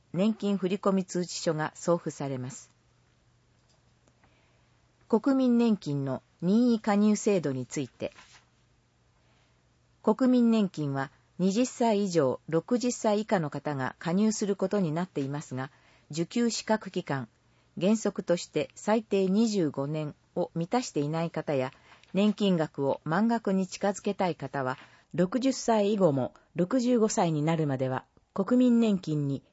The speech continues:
任意で加入することができます。また、昭和四十年四月一日以前に生まれた方で、六十五歳まで加入しても、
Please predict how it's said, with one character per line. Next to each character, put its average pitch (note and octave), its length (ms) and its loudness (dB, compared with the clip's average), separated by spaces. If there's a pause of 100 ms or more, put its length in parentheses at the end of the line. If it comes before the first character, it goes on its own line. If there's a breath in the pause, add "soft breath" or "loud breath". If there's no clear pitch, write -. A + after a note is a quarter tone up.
(120)
任 B3 280 6
意 D3 80 4
で C3 100 0
加 C#3+ 120 -4
入 G3 180 4
す F#3+ 140 -2
る F3+ 120 0
こ F3+ 80 0
と G3 120 0
が D3+ 100 0
で A#2 100 -6
き - 120 -10
ま C3 140 -6
す。 - 220 -18 (1080)
ま E3 140 -2
た、 E3+ 200 -2 (260 soft breath)
昭 A#3 240 2
和 A3 120 8
四 A3+ 300 4
十 G#3+ 220 0
年 C#3 320 -4
四 F#3 220 -2
月 A3 240 0
一 G3+ 300 -2
日 F#3+ 340 -2
以 A3 100 0
前 G3+ 160 0
に C3+ 180 -2
生 C#3 60 -4
ま E3 140 0
れ E3 100 0
た D#3 100 -6
方 D3+ 260 -6
で、 C3 200 -6 (320 soft breath)
六 E3+ 260 -2
十 A#3 200 2
五 A3 120 0
歳 F3+ 240 -4
ま C3+ 140 -4
で C3 120 -4
加 - 140 -8
入 F3 220 0
し - 100 -8
て D#3+ 140 -2
も、 C3 220 -6